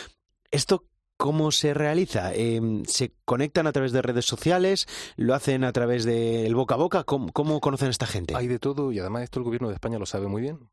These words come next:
Speaker 2: porque España tiene incluso espías que se dedican a este tema solo,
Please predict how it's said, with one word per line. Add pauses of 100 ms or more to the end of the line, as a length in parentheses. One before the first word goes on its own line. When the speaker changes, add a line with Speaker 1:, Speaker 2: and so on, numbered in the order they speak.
(160)
Speaker 2:
porque
España
tiene
incluso
espías
que
se
dedican
a
este
tema
solo,